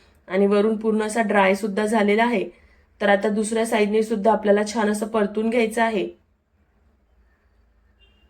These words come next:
तर याला पलटवून परत याला छान असं शिजवून घेऊयात.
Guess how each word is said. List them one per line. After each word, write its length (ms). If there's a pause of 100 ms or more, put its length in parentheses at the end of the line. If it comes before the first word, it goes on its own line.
(880)
तर 80
याला 160
पलटवून 580 (220)
परत 280
याला 180
छान 200
असं 160
शिजवून 440
घेऊयात. 340